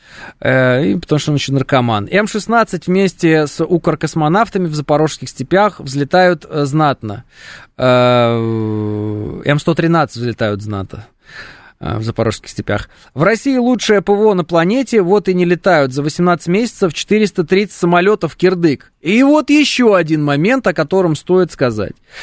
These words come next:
То есть выделять самолёты, это, конечно, понятно, но без аэродромов это проблема. Без обслуживающего персонала это проблема.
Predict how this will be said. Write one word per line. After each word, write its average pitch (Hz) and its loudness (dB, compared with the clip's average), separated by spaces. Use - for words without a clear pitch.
То - -2
есть 135 -4
выделять 240 2
самолёты, 220 2
это, 175 2
конечно, 214 0
понятно, 185 0
но 170 2
без 170 2
аэродромов 190 2
это 185 2
проблема. 127 0
Без 170 2
обслуживающего 214 0
персонала 202 2
это 160 0
проблема. 120 -2